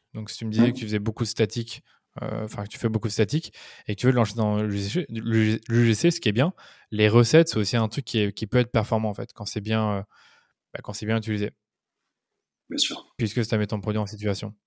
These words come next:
Speaker 1: Et, euh, et les flows automatisés, donc je suppose que c'est, euh, simplement, euh, le fait, euh, euh, quand quelqu'un a acheté, euh, je sais pas, il y a, euh, en ju-, en juin,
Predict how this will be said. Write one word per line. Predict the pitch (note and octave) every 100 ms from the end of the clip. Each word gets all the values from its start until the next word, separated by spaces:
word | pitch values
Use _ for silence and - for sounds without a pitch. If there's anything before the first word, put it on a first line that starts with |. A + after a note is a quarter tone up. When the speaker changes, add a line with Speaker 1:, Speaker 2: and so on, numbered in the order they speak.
| _ - - - - - - -
Speaker 1:
Et, | A#2
euh, | G#2+
et | A2
les | A2 A2
flows | - C3+ C3+ A#2 A2
automatisés, | A2+ A#2+ A2+ - A#2 C#3
donc | A#2 G#2
je |
suppose | A2+ B2 A#2
que | G#2+
c'est, | - A2+
euh, | G#2 G2+ G#2
simplement, | A2+ - G#2 A2+ A2+ A2+ G#2
euh, | G2+
le | G2+
fait, | A2+ G#2+ -
euh, | G#2+ G#2 - - - - -
euh, | - F#2+ - F#2+ -
quand | - G#2+
quelqu'un | G#2+ A#2+
a | A2
acheté, | G2+ A#2+ A2+
euh, | G#2 G2+
je | F#2+
sais |
pas, | -
il | G2+
y |
a, | F#2+ G2 G2+ _ _ _ _
euh, | - G1+ G1+ G1+ G1+ G1+
en | G1+ G#2 G#2 G2+ G2+
ju-, | G#2 A2+
en | A#2
juin, | G#2+ A#2+ D3 D3